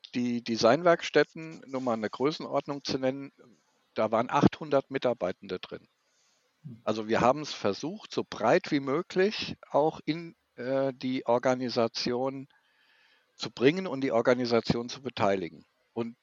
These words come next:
äh, am Anfang waren wir uns gar nicht, äh, sicher, ob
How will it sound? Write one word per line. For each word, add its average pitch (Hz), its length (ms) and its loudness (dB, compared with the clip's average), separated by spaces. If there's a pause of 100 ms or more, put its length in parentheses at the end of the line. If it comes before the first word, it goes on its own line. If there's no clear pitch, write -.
äh, 117 260 4
am 117 160 0
Anfang 160 540 4 (160)
waren 120 380 4
wir 135 100 4
uns 127 240 -4
gar 123 160 6
nicht, 123 360 -2
äh, 117 360 2 (220)
sicher, 160 400 4
ob 113 100 -4